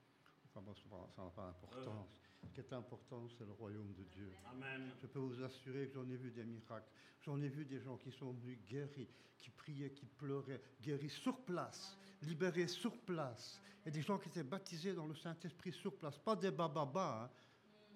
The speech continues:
Speaker 1: mais vraiment à parler en langue. Et ces gens-là allaient donc chez les deux bottes là-bas. À dix ans, j'avais dix ans, on était avec les copains, je vais dans un verger qui était abandonné.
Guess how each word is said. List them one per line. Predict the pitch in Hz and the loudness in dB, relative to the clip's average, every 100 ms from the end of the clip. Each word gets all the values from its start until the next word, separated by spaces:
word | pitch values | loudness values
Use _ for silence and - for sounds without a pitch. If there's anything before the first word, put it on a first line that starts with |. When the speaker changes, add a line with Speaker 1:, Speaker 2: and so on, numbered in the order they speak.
| - | 0
Speaker 1:
mais | 143 143 | 6 6
vraiment | 113 113 156 151 | 6 4 4 6
à | 139 | 4
parler | 143 120 123 | 0 -2 -2
en | 110 101 | -4 -6
langue. | 101 101 95 - - - - - - - - | -10 -12 -16 -20 -20 -20 -20 -20 -20 -20 -4
Et | 170 185 190 - - - - - - - - - - | 0 0 -2 -10 -20 -20 -18 -18 -20 -20 -20 -20 -12
ces | - 143 | -2 2
gens-là | 139 160 190 | 4 4 4
allaient | 160 139 | 2 0
donc | 151 139 | 0 -2
chez | - | 0
les | 123 | 0
deux | 120 113 | 2 0
bottes | 127 127 117 | -2 -4 -6
là-bas. | 101 127 - - - - - | -6 -8 -12 -20 -20 -16 -2
À | 175 | 0
dix | 170 170 147 | 0 0 0
ans, | 131 208 214 - - - - - - - - - - - - - - - - - - - - - - | 0 -2 -10 -16 -20 -20 -20 -20 -20 -20 -20 -20 -20 -20 -20 -20 -20 -20 -20 -20 -20 -20 -20 -20 -6
j'avais | 127 123 | 0 0
dix | 123 113 | -2 -2
ans, | 139 | -2
on | |
était | 147 | 0
avec | 147 131 | -2 -2
les | |
copains, | 117 117 - 139 | -2 -4 0 -2
je | 139 | 0
vais | 131 | 0
dans | 120 117 | 0 -2
un | 107 | -2
verger | 113 107 117 | -2 -6 -8
qui | 120 | -8
était | 127 | -6
abandonné. | 113 110 107 101 131 | -6 -6 -8 -8 -8